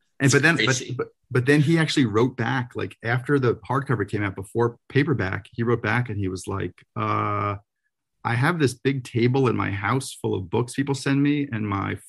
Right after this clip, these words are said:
Speaker 1: former assistant put yours underneath them, but I had a bunch of friends over to watch the N C double A wrestling competition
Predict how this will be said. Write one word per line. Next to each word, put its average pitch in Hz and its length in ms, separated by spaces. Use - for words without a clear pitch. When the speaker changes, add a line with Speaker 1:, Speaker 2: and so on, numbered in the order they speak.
Speaker 1:
former 156 360
assistant 123 600
put - 220
yours 113 280
underneath 123 500
them, 92 180
but 107 100
I 110 40
had 127 160
a - 20
bunch 156 220
of 117 80
friends 151 300
over 113 180
to 110 80
watch 113 300
the 110 140
N 135 140
C 135 120
double 127 220
A 120 80
wrestling 110 460
competition 107 720